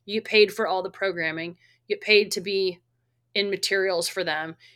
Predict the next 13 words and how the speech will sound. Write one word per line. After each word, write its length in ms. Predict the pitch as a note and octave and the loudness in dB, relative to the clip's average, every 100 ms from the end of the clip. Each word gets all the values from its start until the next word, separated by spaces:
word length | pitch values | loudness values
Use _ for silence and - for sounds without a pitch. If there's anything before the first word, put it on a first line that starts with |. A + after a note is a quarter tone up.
| _ | _
You 60 | |
get 160 | G3+ G#3 | 0 0
paid 320 | - G3+ G#3+ | 4 4 4
to 80 | - | 0
shoot 260 | - G#3 F#3+ | -4 -2 -4
content 540 | F#3+ F3+ F3+ E3+ - | -4 -4 -4 -6 -6
for 100 | F#3 | -8
them. 360 | D#3+ D3+ D#3+ - | -6 -6 -8 -8
So, 240 | - F#3 | -2 -2
you 80 | G3+ | 0
know, 160 | A3 G3 | -2 2
it 40 | |
was, 220 | A#3 A3+ | 0 0